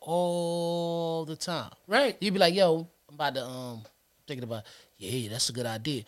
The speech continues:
Speaker 1: You need to hurry up and jump on that before somebody else do. And if they do, I'm still gonna do this 'cause
Speaker 2: Come,
Speaker 1: this is what I wanna
Speaker 2: listen,
Speaker 1: do."
Speaker 2: come on, man.
Speaker 1: It doesn't matter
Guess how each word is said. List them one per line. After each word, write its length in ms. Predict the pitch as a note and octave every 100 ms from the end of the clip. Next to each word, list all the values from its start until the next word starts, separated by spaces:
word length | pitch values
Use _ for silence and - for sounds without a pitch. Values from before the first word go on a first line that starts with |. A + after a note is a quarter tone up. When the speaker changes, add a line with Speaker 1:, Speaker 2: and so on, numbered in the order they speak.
| - -
Speaker 1:
You 80 | C#3
need 120 | D#3
to 60 | A#2
hurry 240 | C3 A#2+
up 100 | G2+
and 80 | G#2
jump 240 | A#2+ G#2+
on 160 | F#3+ F3
that 160 | A2+
before 280 | F#2+ G#2 A#2+
somebody 360 | A2+ A2+ A2 C#3+
else 140 | C#3+
do. 160 | A2+ G2+ -
And 120 | B2
if 160 | A#2+
they 160 | - A#2+
do, 280 | G#2+ C#3+ B2+
I'm 140 | A#2
still 240 | A2+ - B2
gonna 200 | A#2+ A2
do 200 | G#2 D3+
this 200 | A#2 G2+
'cause 80 | -
Speaker 2:
Come, 80 | G4
Speaker 1:
this 140 | C#4+
is 140 | D3 A2+
what 120 | A#2+
I 140 | A#2
wanna 120 | B2+ D#4
Speaker 2:
listen, 280 | G#2+ -
Speaker 1:
do." 60 | D#3+
Speaker 2:
come 100 | C#4+
on, 240 | C#2+ C2 -
man. 100 | B1+
Speaker 1:
It 100 | D#3
doesn't 300 | G3 F#3 D3
matter 680 | C#3 D3+ F3+ G3+ D3 A2+